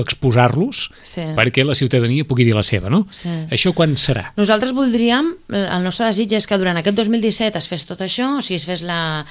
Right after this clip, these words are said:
Speaker 2: la participació ciutadana i ells fessin ja el tràmit ambiental, pel dos mil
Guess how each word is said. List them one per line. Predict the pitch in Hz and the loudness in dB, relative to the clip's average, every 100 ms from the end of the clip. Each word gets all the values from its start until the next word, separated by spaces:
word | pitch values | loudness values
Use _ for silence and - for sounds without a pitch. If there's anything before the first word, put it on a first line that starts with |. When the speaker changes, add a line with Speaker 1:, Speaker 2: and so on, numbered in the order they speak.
| - - | -18 -6
Speaker 2:
la | 185 | -4
participació | 170 160 160 175 165 190 | -4 -4 -6 -6 -6 -4
ciutadana | 208 202 196 196 175 - | -2 -2 -2 -2 -2 -4
i | 196 | -2
ells | 196 190 | -2 -2
fessin | 202 196 185 | -6 -4 -4
ja | 185 | -6
el | 165 | -6
tràmit | 185 185 | -6 -6
ambiental, | 180 180 185 196 247 349 _ _ _ _ _ _ _ - - - _ | -6 -6 -6 -6 -8 -8 _ _ _ _ _ _ _ -20 -20 -20 _
pel | 165 165 | -6 -2
dos | 165 170 | -2 0
mil | 196 190 | 0 -2